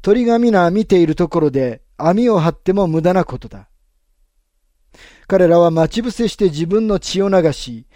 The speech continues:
自分の命をこっそり狙っているのに過ぎない。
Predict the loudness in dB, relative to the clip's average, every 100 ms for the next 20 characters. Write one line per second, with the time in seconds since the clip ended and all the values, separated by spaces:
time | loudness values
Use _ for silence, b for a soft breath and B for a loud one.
0 | b b -6 -4 -2 -2 0 2 0 -2
1 | -2 -4 -4 b b -6 -4 -4 -8 -4
2 | -2 0 2 2 0 -2 -2 -2 -4 -6
3 | -6 -10 -10 -12